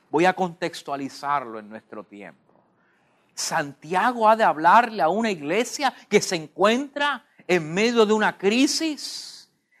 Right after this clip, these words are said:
que tiene una identidad religiosa, que conoce que, que es pentecostal, que es metodista,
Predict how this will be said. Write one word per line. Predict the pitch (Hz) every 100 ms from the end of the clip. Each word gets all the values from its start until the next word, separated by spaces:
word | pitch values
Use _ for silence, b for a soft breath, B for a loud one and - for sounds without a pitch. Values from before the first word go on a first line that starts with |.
| _
que | 208
tiene | 208 220 269
una | 294 269
identidad | 240 220 208 196 185 196 269 254
religiosa, | 247 208 180 175 180 226 247 - 294 254 _ _ _ _
que | 214
conoce | 208 202 214 247 - 277
que, | 233 220 180 - _
que | - 190
es |
pentecostal, | 202 226 208 185 147 135 - 170 233 302 294 -
que | 185
es |
metodista, | 185 196 185 160 147 254 - - 302 269